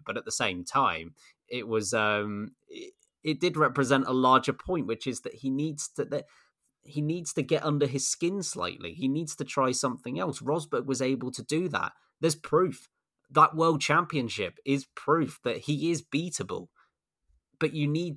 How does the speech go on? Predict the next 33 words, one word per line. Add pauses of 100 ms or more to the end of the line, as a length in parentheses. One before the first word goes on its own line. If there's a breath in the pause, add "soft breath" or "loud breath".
you
need
more
than
just
what
Bottas
is
offering
at
the
moment,
both
on
track
and
off
it.
And (520 soft breath)
the
fact
that
they've
been
teammates
for (240)
nearly (680)
four
years
now, (180)
um,
you
know,